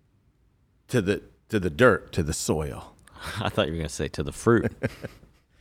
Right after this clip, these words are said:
Speaker 1: Well, the root produces the fruit.
Speaker 2: <laughs> 'Cause you rhyme all the time. <laughs>
Speaker 1: There you go.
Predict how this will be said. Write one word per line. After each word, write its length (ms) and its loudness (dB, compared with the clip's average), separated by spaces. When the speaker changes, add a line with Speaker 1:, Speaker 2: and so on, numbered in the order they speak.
Speaker 1:
Well, 100 -2
the 140 -4
root 320 4
produces 580 6
the 180 2
fruit. 280 6
Speaker 2:
<laughs> 280 -14
'Cause 160 -6
you 140 -4
rhyme 360 2
all 140 4
the 100 -2
time. 500 -2
<laughs> 60 -10
Speaker 1:
There 240 -10
you 140 -8
go. 200 0